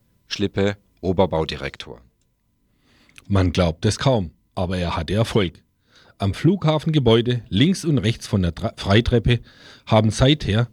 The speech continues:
Speaker 2: Schwebende und Fliegender die hochgereckten Nasen noch immer im Wind. Bleibt zu hoffen, bei all dem Gerangel um das Freiburger Flugplätzle,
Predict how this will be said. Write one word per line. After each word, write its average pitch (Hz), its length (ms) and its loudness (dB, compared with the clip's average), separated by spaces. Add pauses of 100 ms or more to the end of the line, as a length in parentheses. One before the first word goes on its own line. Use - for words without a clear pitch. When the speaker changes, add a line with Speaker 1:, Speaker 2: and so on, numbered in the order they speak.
Speaker 2:
Schwebende 147 720 0
und 143 220 -2
Fliegender 107 560 2 (320)
die 104 120 4
hochgereckten 120 760 2
Nasen 95 500 2
noch 92 180 0
immer 90 240 4
im 120 200 4
Wind. 90 320 2 (840)
Bleibt 139 280 4
zu 170 140 4
hoffen, 110 300 -2 (520)
bei 104 200 2
all 127 200 2
dem 135 200 2
Gerangel 117 420 2
um 104 140 0
das 92 200 -2
Freiburger 110 440 4
Flugplätzle, 92 680 2